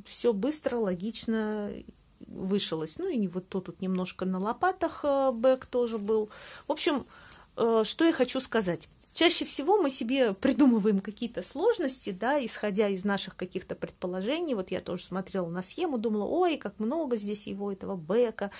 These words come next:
он разноцветный". А потом просто села и стала делать, и поняла, что все делается быстро, легко, логично, просто замечательно. В этом плане прям вообще. В общем, по итогу я сделала две тысячи стежков. Это полукрестики, вот, которые доделала, и бэк.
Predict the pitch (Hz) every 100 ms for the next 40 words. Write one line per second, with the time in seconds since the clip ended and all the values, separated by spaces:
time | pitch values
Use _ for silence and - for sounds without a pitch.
0 | - - - 214 220 262 277 277 - 190
1 | 240 240 226 214 - - - - - 330
2 | 339 311 330 311 311 294 - 320 349 294
3 | 254 240 220 - 254 240 220 208 277 254
4 | - 185 185 196 196 202 226 - 165 -
5 | 202 170 175 170 175 - 175 247 - 190
6 | 175 - - 220 160 160 190 - 185 175
7 | 175 180 196 208 - - 247 - - 196
8 | 190 - - 185 180 247 254 233 196 202
9 | 196 190 180 180 170 - - - - -
10 | - - 226 - 233 254 254 359 302 277
11 | 202 180 180 190 185 180 190 196 196 -
12 | - - - 247 - 359 381 - - 208
13 | - 190 185 185 - 196 196 208 208 -
14 | - 180 180 - 190 202 190 180 190 175
15 | 180 170 170 180 185 330 -